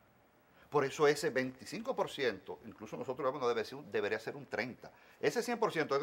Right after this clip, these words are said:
¿cómo que está distribuido? Veinticinco por ciento para campañas internas y todo lo que tenga que ver con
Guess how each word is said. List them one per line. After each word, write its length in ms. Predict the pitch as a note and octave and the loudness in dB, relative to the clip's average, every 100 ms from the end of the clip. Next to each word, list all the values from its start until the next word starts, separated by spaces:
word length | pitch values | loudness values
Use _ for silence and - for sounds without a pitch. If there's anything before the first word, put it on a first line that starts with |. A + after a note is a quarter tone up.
| E3 | 0
¿cómo 140 | E3+ | -2
que 80 | E3 | -2
está 160 | D#3+ | 0
distribuido? 560 | D3+ B2 B2 B2 A2+ E2+ - - _ | -2 -4 -6 -4 -4 -6 -10 -20 _
Veinticinco 640 | G2 D#3 D#3+ D#3+ A3 A3 | 4 4 4 -4 -2 0
por 100 | F#3+ | 0
ciento 240 | G#3 G#3 | 2 4
para 180 | D#3 C3+ | 6 6
campañas 520 | C3 A2 - D3+ E3 | 6 4 4 4 2
internas 480 | C3 A2+ D3+ F#3 D3 | -4 2 2 4 0
y 40 | |
todo 220 | A2 C3+ C#3+ | 2 0 2
lo 80 | |
que 60 | B2 | 0
tenga 240 | B2 C3 | 0 -2
que 80 | A#2+ | 2
ver 160 | A#2+ B2 | 0 0
con 200 | A2+ | -6